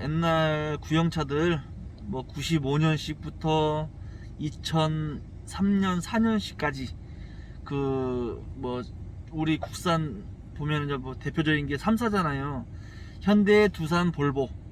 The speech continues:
거기서 약간 이제 뭐, 장단점을 한번 이야기 한번 해볼까 싶어요. 이것은 제 개인적인 의견입니다. 제가 이때까지 정비를 해오면서, 십오 년 넘게 정비를 하면서 느낀 거예요. 뭐, 그러다 보니까 뭐,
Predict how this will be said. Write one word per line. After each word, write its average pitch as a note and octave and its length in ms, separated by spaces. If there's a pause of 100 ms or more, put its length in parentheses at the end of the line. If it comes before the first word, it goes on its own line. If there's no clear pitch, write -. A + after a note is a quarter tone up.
(160)
거기서 D3 480
약간 D3 300
이제 C#3 100
뭐, C3+ 100
장단점을 F3 640
한번 F3 200
이야기 D#3 280
한번 D#3 220
해볼까 G3 300
싶어요. D3 500 (540)
이것은 A#3 760 (340)
제 G#3+ 200
개인적인 A#3 640
의견입니다. F3 720 (260)
제가 D#3+ 280
이때까지 D#3+ 420
정비를 D#3 480
해오면서, F3+ 680 (640)
십오 G3+ 400
년 F#3+ 160
넘게 E3+ 300
정비를 D#3 400
하면서 F#3 420
느낀 G3 380
거예요. B2 340 (680)
뭐, C#3+ 200
그러다 E3+ 260
보니까 D#3 500 (800)
뭐, D3+ 220